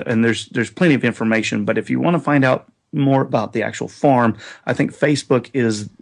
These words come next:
the best place to go, 'cause you'll get photos and comments and whatnot.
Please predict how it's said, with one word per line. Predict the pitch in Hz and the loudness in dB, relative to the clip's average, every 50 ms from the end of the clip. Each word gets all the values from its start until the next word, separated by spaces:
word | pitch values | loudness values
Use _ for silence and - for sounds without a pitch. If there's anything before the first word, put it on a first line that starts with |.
| _ - | _ -12
the | 131 110 117 110 107 107 | -6 -2 0 0 0 -2
best | 95 98 - - 143 131 - - | -4 -2 0 0 0 0 0 -2
place | 120 107 - | -2 -2 -2
to | - 110 | 0 0
go, | 104 101 90 | -2 -2 0
'cause | - 117 95 | -2 -2 0
you'll | 113 107 | 0 -2
get | 104 - - | -2 -4 -8
photos | - - 139 131 127 123 120 117 113 113 117 113 - | 0 2 4 4 4 4 4 6 6 6 4 2 0
and | - - 104 98 98 95 95 95 | -4 -8 -6 -4 -2 -2 -4 -4
comments | - - 101 98 95 95 92 92 - - | -6 -6 -6 -4 -2 -2 -2 -4 -6 -8
and | - 101 95 95 | -8 -6 -6 -6
whatnot. | 87 85 - 90 90 87 - | -6 -6 -8 -8 -10 -10 -12